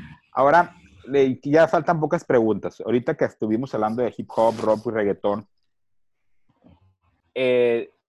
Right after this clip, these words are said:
hay cursos de apreciación de la música clásica, hay cursos de apreciación de la ópera.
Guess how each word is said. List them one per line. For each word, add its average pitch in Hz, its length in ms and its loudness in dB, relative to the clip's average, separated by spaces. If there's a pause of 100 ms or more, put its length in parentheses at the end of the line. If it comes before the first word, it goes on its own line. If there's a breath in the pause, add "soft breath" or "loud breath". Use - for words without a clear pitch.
(220)
hay 165 120 0
cursos 185 360 -2
de 185 60 -2
apreciación 127 760 -6
de 151 80 -4
la 127 100 -2
música 104 400 -12
clásica, 120 500 -6
hay 110 100 -6
cursos 127 280 -4
de 127 80 -2
apreciación 107 920 -4
de 104 100 -2
la 92 200 0
ópera. 87 540 -6